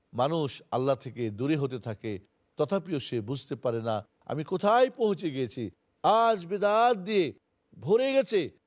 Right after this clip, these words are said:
প্রতিটি কাজে, প্রতিটি স্তরে বিদআত দিয়ে ভরে গেছে। এরপর আল্লাহ নবী আলাইহিস সালাতু ওয়াস সালাম বলতেন, "ওয়া কুল্লু বিদআতিন দালালা",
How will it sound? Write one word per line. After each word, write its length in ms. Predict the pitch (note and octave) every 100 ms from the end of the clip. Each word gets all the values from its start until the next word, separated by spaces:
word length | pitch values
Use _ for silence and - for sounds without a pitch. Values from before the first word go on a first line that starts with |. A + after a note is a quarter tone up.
| _ -
প্রতিটি 560 | B3 C4+ G3+ G#3+ F#3+
কাজে, 540 | - D3+ D#3 F#3 E3+ C#3 _ _ _
প্রতিটি 520 | - A3+ - F#3 F#3+ E3+
স্তরে 480 | - A3+ G#3+ F3+ D3 _ _ -
বিদআত 340 | C#3 D3 C#3
দিয়ে 180 | G#2+ B2
ভরে 260 | A2+ B2
গেছে। 360 | G#2+ G2+ G#2+ F#2 - _ _ -
এরপর 300 | C#3 C3+ C#3
আল্লাহ 240 | C#3 D3+
নবী 220 | D3+ D#3
আলাইহিস 200 | D#3+ D#3
সালাতু 240 | E3 D3+ D#3+
ওয়াস 100 | -
সালাম 220 | D#3+ D#3+
বলতেন, 280 | E3+ D#3+ E3
"ওয়া 100 | D#3
কুল্লু 340 | C4 C#4 A#3+
বিদআতিন 520 | G#3 G3+ A3+ A3+ G3
দালালা", 580 | F#3+ A3+ C4 G#3+ F3 -